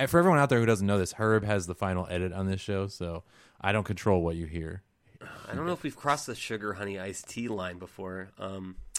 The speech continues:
Speaker 2: we'll have to think about that.
Speaker 1: <laughs> Uh, anyway, so, uh, yeah, yeah, Nikki Cox. Wow, someone I haven't thought about in a long time.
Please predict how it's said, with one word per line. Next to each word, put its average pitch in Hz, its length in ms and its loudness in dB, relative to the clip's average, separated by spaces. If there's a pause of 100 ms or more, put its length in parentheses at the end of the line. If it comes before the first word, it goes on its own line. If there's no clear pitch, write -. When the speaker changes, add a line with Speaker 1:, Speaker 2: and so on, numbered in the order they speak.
(160)
Speaker 2:
we'll 113 80 -12
have - 60 -20
to - 60 -14
think - 260 8
about 220 160 8
that. - 320 4
Speaker 1:
<laughs> - 1120 -4 (2500)
Uh, - 120 -8
anyway, 58 360 -10 (300)
so, 131 540 12
uh, 120 580 6
yeah, 123 380 4 (260)
yeah, 107 440 2 (280)
Nikki 107 280 -6
Cox. 95 540 -6
Wow, 92 360 -2
someone 117 200 2
I 113 60 6
haven't 104 140 4
thought 101 160 4
about 92 160 0
in 90 60 -4
a 87 40 -2
long 85 160 -2
time. 85 180 -6